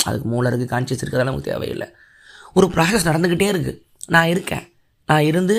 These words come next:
நான் செத்து போயிட்டு மண்ணோட போனா கூட இது நடந்துக்கிட்டே தான் இருக்க போகுது. நான் ஒரு விஷயமே இல்லை, நான் ஒரு single peck of sand தான் universal, அது கூட இல்லை, அதையும் விட கம்மி.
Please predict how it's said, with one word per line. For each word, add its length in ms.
நான் 140
செத்து 260
போயிட்டு 240
மண்ணோட 340
போனா 320
கூட 200
இது 120
நடந்துக்கிட்டே 360
தான் 80
இருக்க 200
போகுது. 240
நான் 180
ஒரு 100
விஷயமே 380
இல்லை, 160
நான் 100
ஒரு 140
single 340
peck 240
of 100
sand 320
தான் 140
universal, 380
அது 80
கூட 160
இல்லை, 180
அதையும் 260
விட 120
கம்மி. 280